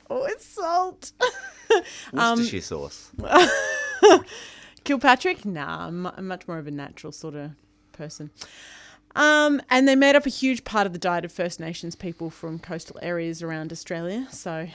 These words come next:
Speaker 1: if you've ever seen a midden, um, you get a lot of oyster shells there. Um, do you know the type of oyster that you prefer? There are three species of oysters,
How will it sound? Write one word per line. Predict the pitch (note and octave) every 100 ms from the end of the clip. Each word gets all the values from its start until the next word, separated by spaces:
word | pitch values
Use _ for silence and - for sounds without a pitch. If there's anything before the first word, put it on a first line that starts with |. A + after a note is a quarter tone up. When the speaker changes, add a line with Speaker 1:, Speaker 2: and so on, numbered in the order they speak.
| -
Speaker 1:
if | -
you've | F3+
ever | F3 D#3+
seen | E3+ - E3+ E3 E3 E3 -
a | E3
midden, | D#3+ F3+ A3 C4+ D4+ - _ _ _ _ -
um, | D#3+ E3
you |
get | D#3+ E3
a |
lot | D#3+
of | D#3 -
oyster | E3 E3+ -
shells | F#3 G3 F#3 E3
there. | F#3 B3 G4 _ _ _ _ _ _ _ _ -
Um, | G3+ G3+ G3 - _ _ _ _ - E3+
do | C#4
you | D4+ D#4+
know | D4+ C4+
the | A#3+
type | - A3 A3
of | G3+ -
oyster | D#3 F3+ -
that | F3+ E3+
you | D#3+
prefer? | F#3 - G#3+ F3+ - _ -
There | E3
are | D#3
three | - - E3+
species | E3 - D#3 D3+ - D3+
of | D#3 C#3+
oysters, | D3 D3 - D3+ C#3+ C#3+ -